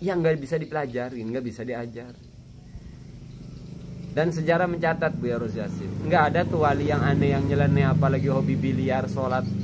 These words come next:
suka-suka, nggak ada. Seperti guru ente itu, Heri Marjuki. Yang ada orang-orang seperti Anda itu mendoktrin umat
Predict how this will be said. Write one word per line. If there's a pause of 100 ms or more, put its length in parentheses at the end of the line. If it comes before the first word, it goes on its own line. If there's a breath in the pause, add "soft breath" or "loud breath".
(140)
suka-suka, (320)
nggak (100)
ada. (1120)
Seperti
guru
ente
itu,
Heri
Marjuki. (1700)
Yang
ada
orang-orang
seperti
Anda
itu
mendoktrin
umat